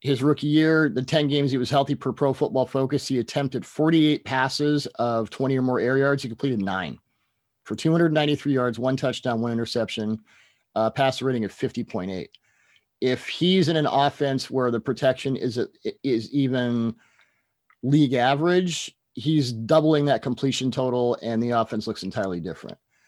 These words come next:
But here's the problem. He was one of the most pressured quarterbacks through week ten when he was hurt. And per Sports Info Solutions, the Bengals, un-, with Burrow, led the league in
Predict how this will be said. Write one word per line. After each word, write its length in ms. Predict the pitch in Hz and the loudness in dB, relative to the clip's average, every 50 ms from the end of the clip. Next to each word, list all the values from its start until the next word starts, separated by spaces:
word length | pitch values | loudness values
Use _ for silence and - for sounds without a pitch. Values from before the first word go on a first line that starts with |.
| _ _ - - - - - - _ _ _ _ - | _ _ -20 -20 -20 -20 -20 -20 _ _ _ _ -2
But 220 | 120 135 147 143 | 2 2 4 4
here's 240 | 143 170 160 139 120 | 4 4 4 4 2
the 60 | 135 | -2
problem. 440 | 113 - 180 180 175 156 131 117 110 | 0 4 6 6 6 6 4 2 0
He 120 | 104 127 135 | -2 0 0
was 160 | 139 127 123 | 0 0 0
one 100 | 143 143 | 0 0
of 80 | 135 | 0
the 60 | 131 127 | 0 0
most 260 | 123 120 117 - - | 0 0 -2 -4 -6
pressured 440 | - - 160 147 143 - 147 127 110 | -2 0 0 2 2 0 -4 -4 -4
quarterbacks 760 | - 139 131 127 127 117 120 120 120 117 113 - - - | -2 0 0 0 2 2 2 2 2 0 -2 -4 -8 -12
through 440 | - - 123 120 117 113 113 110 110 110 | -10 -6 -2 0 0 2 2 2 2 2
week 280 | 107 120 120 107 - | 0 0 -2 -4 -4
ten 220 | - - 131 120 117 | -4 -4 -2 -2 0
when 100 | 113 107 | -2 -2
he 80 | 101 | -2
was 140 | 95 92 - | -2 -4 -4
hurt. 400 | - 170 180 175 131 117 - - _ _ _ _ - - - - - _ _ _ _ _ | -2 0 2 2 2 2 0 -4 _ _ _ _ -20 -20 -20 -20 -20 _ _ _ _ _
And 840 | - 123 131 127 127 127 127 127 123 123 123 123 117 117 120 110 - - | 0 2 4 4 4 4 2 2 2 2 2 0 0 0 0 -2 -4 -4
per 220 | - 139 127 120 | -2 -2 0 0
Sports 360 | - - - 127 123 120 - | -2 -2 -2 0 0 0 0
Info 280 | 139 123 117 - 123 113 | -2 -2 -2 0 -2 -2
Solutions, 880 | - - 113 110 135 170 175 - - 123 113 110 110 113 113 - - - - _ - - - _ _ _ _ _ _ | -2 -2 0 2 2 2 2 0 -2 -2 -2 0 0 -2 -2 -4 -8 -10 -14 _ -20 -20 -20 _ _ _ _ _ _
the 80 | - 120 | -6 -4
Bengals, 760 | 107 98 147 165 175 170 156 147 135 139 139 135 - - - - - | 0 2 2 4 4 4 4 4 4 4 2 0 -4 -8 -8 -4 -2
un-, 180 | 131 135 - - | -2 -2 -2 -2
with 280 | 120 127 120 113 113 | -2 -4 -2 -2 -2
Burrow, 480 | 107 127 147 170 147 120 113 110 113 - | 0 2 4 4 4 4 4 2 0 -2
led 300 | - 110 120 135 143 147 | -4 -2 0 2 2 2
the 80 | 147 151 | 2 2
league 440 | 135 131 131 127 127 127 127 - - | 2 2 0 0 0 -2 -4 -4 -6
in 560 | 107 117 120 117 117 117 117 117 117 110 - | -4 -2 -2 -2 -2 0 0 0 -2 -2 -4